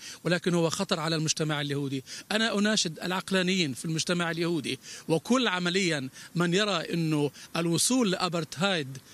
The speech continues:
هذا خطر كمان على المجتمع اليهودي ويجب وقف الاحتلال. أنا بقول دائمًا حتى في خطاب المجتمع اليهودي إنه، إيه، يعني، إيه، اتركوا نفسية الاحتلال وتربية الاحتلال وتربية التمييز.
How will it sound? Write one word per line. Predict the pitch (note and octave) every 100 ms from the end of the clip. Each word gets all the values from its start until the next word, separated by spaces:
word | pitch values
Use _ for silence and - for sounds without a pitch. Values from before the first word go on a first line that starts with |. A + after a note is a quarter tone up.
| -
هذا | - F3 D#3+
خطر | - G#3+ G#3 D3+
كمان | - E3+ A#3+ D#4+
على | G#3+ D#3
المجتمع | D#3 F3+ E3 C#3+
اليهودي | C#3+ C#3 C#3 C#3+ C3+ - - -
ويجب | E3 G3+ F#3 D#3+
وقف | - F#3
الاحتلال. | F3+ - F3 F3 C3+ - - - -
أنا | G#3+
بقول | G#3 - A3+
دائمًا | A3 A#3+ A3+ G3+
حتى | - - G#3+
في | G3
خطاب | E3+ F3 E3+
المجتمع | D3 C#3+ D#3+ D3 C#3
اليهودي | C3+ C3+ C3 C3 - - - -
إنه، | G3+ G3 F#3+ F#3 F#3 - - -
إيه، | E3 E3 D#3+
يعني، | E3+ E3+ E3+
إيه، | - E3 - - - B3+
اتركوا | C#4+ A#3+ - A3
نفسية | G3 E3+ - A#3+ A#3 A#3 -
الاحتلال | F#3 E3+ - F3 F#3+ C3 - - - -
وتربية | D3+ E3 E3+ - G#3+ G3+ G#3+ F#3
الاحتلال | - - F3+ F3+ D#3 B2+ - - D3+
وتربية | D3+ G3+ F#3 F#3 F3
التمييز. | - F3 F#3 E3+ C3+